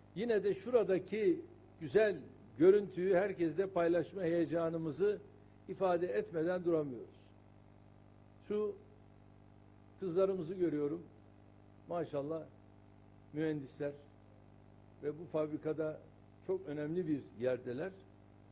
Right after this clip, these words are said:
Ve bu mühendislerimizle birlikte fabrikamız sıçrıyor.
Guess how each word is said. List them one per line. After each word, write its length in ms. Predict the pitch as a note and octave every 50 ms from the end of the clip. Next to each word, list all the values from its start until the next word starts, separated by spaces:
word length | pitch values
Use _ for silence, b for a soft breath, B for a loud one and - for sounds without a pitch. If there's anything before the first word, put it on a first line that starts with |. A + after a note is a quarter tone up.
| - - - - - - - - - - - - - - - - - - D3+
Ve 220 | D#3+ F3 D#3+ D3+
bu 100 | F3+ A3
mühendislerimizle 1040 | G#3 F#3 F3+ F3+ F3+ E3+ E3+ D#3 - - F3+ F#3 F3+ F#3 G#3 G3 E3 E3+ F3 E3 D#3+
birlikte 580 | E3+ E3 D#3+ D#3 C#3+ - - F#3 G3+ G#3+ G#3 - - - - - - - - - - - - - - - - - - - - - - - - - - - - - - - - - - - - -
fabrikamız 640 | C3 C#3+ D3 E3 E3 - E3 E3+ F3+ G3+ F#3+ - - - - - - - - - - - - - - - -
sıçrıyor. 400 | F#3+ - - - A3 G#3 D#3+